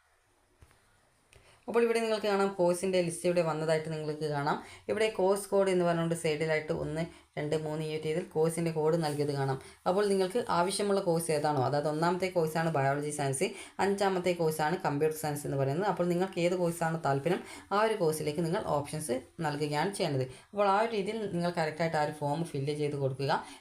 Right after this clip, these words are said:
ഫില്ല് ചെയ്ത് കൊടുത്ത ശേഷം അതിൽ നിങ്ങളുടെയും നിങ്ങളുടെ രക്ഷിതാവിൻ്റെയും സിഗ്നേച്ചർ ഇട്ട ശേഷം സ്കൂളിൽ നിശ്ചിത ദിവസത്തിനകം നിങ്ങളുടെ ആ ഒരു ആപ്ലിക്കേഷൻ ഫോം നിങ്ങൾക്ക് നൽകാവുന്നതാണ്. അപ്പോൾ ഈ ഒരു ഫോമിന് അഞ്ച് രൂപയാണ് വില ഉണ്ടാവുക. അപ്പോൾ നിങ്ങൾക്ക് അത് സ്കൂളിൽ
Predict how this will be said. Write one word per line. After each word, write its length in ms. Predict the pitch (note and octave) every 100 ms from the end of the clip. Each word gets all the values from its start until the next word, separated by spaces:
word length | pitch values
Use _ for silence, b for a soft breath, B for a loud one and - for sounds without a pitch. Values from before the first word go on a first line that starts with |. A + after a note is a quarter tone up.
| B
ഫില്ല് 200 | G#3+ A#3+ A3+
ചെയ്ത് 140 | F#3 F3+
കൊടുത്ത 180 | E3 F3
ശേഷം 180 | E3+ A3
അതിൽ 120 | F3+ F3+
നിങ്ങളുടെയും 420 | D#3+ E3 E3 F#3 F#3+
നിങ്ങളുടെ 260 | D#3 D#3 D#3
രക്ഷിതാവിൻ്റെയും 640 | C#3 - D#3+ D3+ D3+ D3+ D3
സിഗ്നേച്ചർ 420 | - C#3+ D3 D3 C#3
ഇട്ട 100 | E3 D#3+
ശേഷം 240 | C3+ F#3 - B B
സ്കൂളിൽ 400 | - A3 F3+ F#3 C#4 -
നിശ്ചിത 280 | F3 - G3+ G3+
ദിവസത്തിനകം 560 | D#3+ D3 D#3 D3 D#3+ G3+
നിങ്ങളുടെ 300 | D3+ C#3+ D3 -
ആ 40 | D3+
ഒരു 80 | F3+ D#3+
ആപ്ലിക്കേഷൻ 440 | E3 E3 D3 D#3 D3
ഫോം 140 | G3 C#4 B B F#3+
നിങ്ങൾക്ക് 280 | F3+ E3+ F3+
നൽകാവുന്നതാണ്. 360 | C#3+ C#3 D3+ D3 C#3+ D3 A#3+ - B
അപ്പോൾ 160 | - A#3 A#3 G#3+
ഈ 20 | A3
ഒരു 80 | A3
ഫോമിന് 240 | G#3+ G3+ F#3+
അഞ്ച് 160 | E3+ F3+
രൂപയാണ് 360 | F3 E3 D#3+ D#3
വില 100 | D3 D3 D3+
ഉണ്ടാവുക. 240 | D3+ D#3 G#3+
അപ്പോൾ 140 | G#3+ F3+
നിങ്ങൾക്ക് 260 | F3 E3 E3+ E3+
അത് 100 | E3 E3+ B B
സ്കൂളിൽ 280 | - E3 E3+